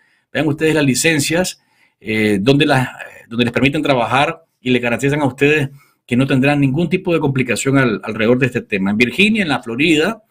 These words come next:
en Ohio, en Georgia, en Texas, también están en Carolina del Norte, en Carolina del Sur, en Arizona,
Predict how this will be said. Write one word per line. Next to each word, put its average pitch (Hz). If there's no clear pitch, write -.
en 107
Ohio, 165
en 123
Georgia, 156
en 127
Texas, 185
también 135
están 156
en 160
Carolina 139
del 139
Norte, 196
en 127
Carolina 127
del 127
Sur, 202
en 120
Arizona, 196